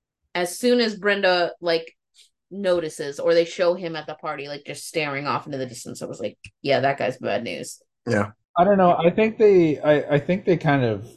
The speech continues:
Speaker 3: didn't do it well enough, in my opinion. It was just kind of a guy drinking and, like, looking at a girl, but, like, there were so many camera cuts that it didn't,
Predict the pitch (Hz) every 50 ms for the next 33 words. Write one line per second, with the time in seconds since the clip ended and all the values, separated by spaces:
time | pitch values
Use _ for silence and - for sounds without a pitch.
0 | _ _ _ _ _ - 117 117 123 127 127 101 - - - _ - 120 123 123
1 | 120 113 - - - 104 107 113 120 123 120 113 104 101 101 104 110 123 151 196
2 | 190 - - - 202 202 202 202 208 214 220 220 214 214 - 226 220 226 226 233
3 | 247 247 240 - - - 135 139 139 139 135 139 143 135 - - - 156 147 147
4 | 131 123 123 117 135 131 131 127 120 113 117 117 123 131 151 147 147 143 139 123
5 | 117 120 117 117 113 110 104 - - - _ _ _ _ _ _ _ _ _ _
6 | _ _ _ _ _ _ _ _ _ _ _ _ _ - 117 117 123 123 151 147
7 | 143 143 143 139 143 127 139 143 151 147 139 139 135 131 127 131 123 123 - 139
8 | 131 123 120 - - - 135 131 131 139 135 131 131 120 98 - - - 123 117
9 | 120 127 139 151 156 - - - 175 180 175 - - - - - - 123 117 117
10 | 117 110 123 123 127 135 131 123 -